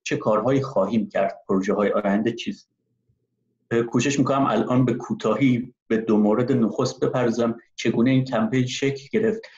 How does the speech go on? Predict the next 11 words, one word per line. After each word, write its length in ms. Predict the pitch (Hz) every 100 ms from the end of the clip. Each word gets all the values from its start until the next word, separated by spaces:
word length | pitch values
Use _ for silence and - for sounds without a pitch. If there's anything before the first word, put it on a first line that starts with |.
| - _ -
تابستون 680 | 117 117 117 156 151 147 139 _ _
گذشته 480 | 110 104 101 - 147
بود 280 | 139 110 - - _ _ _ _
که 360 | - 117 120 117
با 120 | 117
جمعی 420 | 113 135 131 131
از 200 | 123 123 -
هم 180 | 110
میهنان 400 | 110 98 101 113
ایران 420 | 117 107 101 104 104
دوست 580 | 135 165 190 - -